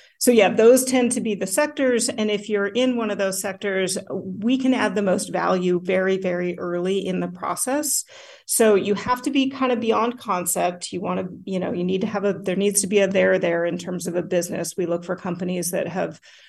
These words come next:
registered as Delaware C Corps and, and have some level of investment already. And we do look at companies that might be, um, you know, funded through S B I R grants or other non-dilutive means.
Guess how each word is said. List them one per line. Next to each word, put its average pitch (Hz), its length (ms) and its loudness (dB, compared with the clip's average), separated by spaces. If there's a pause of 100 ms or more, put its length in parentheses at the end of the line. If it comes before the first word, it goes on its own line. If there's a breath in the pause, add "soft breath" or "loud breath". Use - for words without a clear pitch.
(140 loud breath)
registered 196 560 2
as 185 160 2
Delaware 190 420 0
C 190 240 -4
Corps 180 560 0
and, 175 500 -4
and 180 220 -2
have 180 400 -4
some 190 320 -2
level 190 380 0
of 185 100 -2
investment 180 680 -4
already. 190 640 -4
And 185 320 -6 (380 loud breath)
we 208 100 -2
do 190 200 0
look 185 160 0
at 196 80 -2
companies 180 480 -4
that - 100 -4
might 165 260 -4
be, 170 460 0
um, 156 340 -4
you 175 120 -4
know, 160 100 -4
funded 175 420 -8
through 175 260 -6
S 175 200 -6
B 175 140 -4
I 175 160 -2
R 175 180 -4
grants 165 460 -8
or - 100 -8
other 170 240 -4
non-dilutive 170 720 -4
means. 175 520 -4